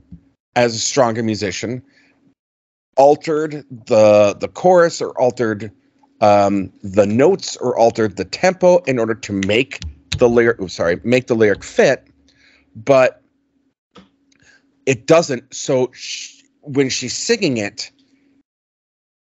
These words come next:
it's this, it's the, the, it's, it's like, it's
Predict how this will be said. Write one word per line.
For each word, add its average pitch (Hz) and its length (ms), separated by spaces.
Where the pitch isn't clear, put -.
it's - 260
this, - 400
it's 135 200
the, 127 220
the, 117 500
it's, - 320
it's - 260
like, 123 180
it's - 140